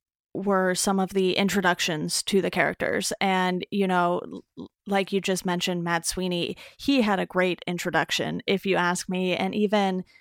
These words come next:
you know, Mister Wednesday's introduction and a character we haven't mentioned yet, which I hope I'm pronouncing this right, but I think it's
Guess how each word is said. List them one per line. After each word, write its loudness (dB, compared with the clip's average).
you 0
know, 0
Mister 0
Wednesday's 2
introduction -2
and -2
a -6
character 2
we 2
haven't -2
mentioned -2
yet, 0
which -2
I 4
hope 6
I'm 6
pronouncing 2
this 0
right, 2
but 2
I 0
think 2
it's -2